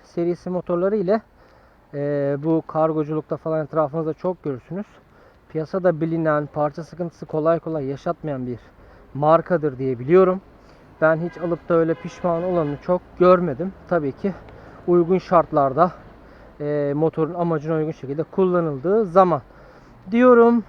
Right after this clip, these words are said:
ve hızlıca son kez etrafında dönüyorum. Gözden kaçırdığım, size anlatabileceğim bir şey var mı diye bakıyorum. Ee,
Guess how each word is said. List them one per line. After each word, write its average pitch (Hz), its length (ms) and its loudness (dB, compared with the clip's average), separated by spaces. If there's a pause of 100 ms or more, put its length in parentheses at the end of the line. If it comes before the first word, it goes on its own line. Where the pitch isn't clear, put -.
ve 220 240 6
hızlıca 208 560 0
son 226 300 0
kez 202 140 -2
etrafında 202 580 0
dönüyorum. 196 420 2
Gözden 190 380 2
kaçırdığım, 190 520 -2
size 180 220 0
anlatabileceğim 190 680 0
bir 180 60 -10
şey 175 260 -4
var 190 160 2
mı 180 180 -6
diye 147 220 -2
bakıyorum. 196 500 2 (840)
Ee, 185 40 -2